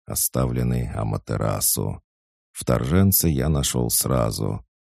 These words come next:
Человек среднего роста в черном балахоне с накинутым на голову капюшоном. На спине белый знак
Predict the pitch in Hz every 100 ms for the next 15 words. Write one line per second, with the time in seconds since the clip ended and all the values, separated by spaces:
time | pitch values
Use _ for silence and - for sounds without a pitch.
0 | _ - - 58 60 73 80 - - 69
1 | 64 62 57 55 64 76 - - 67 -
2 | - 76 64 58 55 57 55 52 - 73
3 | 69 67 65 - - 60 55 - 78 73
4 | - 73 65 53 53 65 60 60 57 -
5 | - - - - 58 55 53 50 - _
6 | _ _ _ - 57 - - 64 73 80
7 | 71 62 73 73 69 60 73 67 67 -